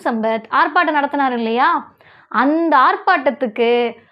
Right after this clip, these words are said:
"அர்ஜுன் சம்பத் அவர்களே, நீங்கள்தான் பிராமணர்களை காப்பாற்ற வந்திருக்கிறீர்கள்,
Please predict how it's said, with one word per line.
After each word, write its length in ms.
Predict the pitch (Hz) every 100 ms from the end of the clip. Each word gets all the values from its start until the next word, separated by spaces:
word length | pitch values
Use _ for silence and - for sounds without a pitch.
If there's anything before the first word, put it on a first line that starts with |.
| _
"அர்ஜுன் 380 | 214 240 254 392
சம்பத் 360 | 392 381 370 370
அவர்களே, 500 | 359 339 349 330 254
நீங்கள்தான் 760 | 233 320 359 359 359 370 392
பிராமணர்களை 640 | 311 311 359 359 339 339 320
காப்பாற்ற 480 | 311 330 349 339
வந்திருக்கிறீர்கள், 840 | 330 320 330 330 320 311 311 240